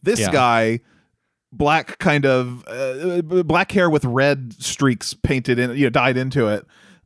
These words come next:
Speaker 1: Um, also just doesn't look like, he, obviously everyone, everyone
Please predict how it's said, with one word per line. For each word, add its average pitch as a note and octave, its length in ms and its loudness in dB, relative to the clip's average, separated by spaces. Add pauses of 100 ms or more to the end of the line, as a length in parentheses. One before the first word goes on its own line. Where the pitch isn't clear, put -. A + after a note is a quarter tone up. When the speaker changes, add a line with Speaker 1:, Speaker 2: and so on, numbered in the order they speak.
Speaker 1:
Um, A2+ 600 0 (420)
also D#3 420 0
just C3 280 -2
doesn't C#3 400 0
look B2+ 280 -2
like, A2 540 0 (400)
he, A#2 280 -12
obviously C#3 580 -2
everyone, D#3 600 -2
everyone D3 400 2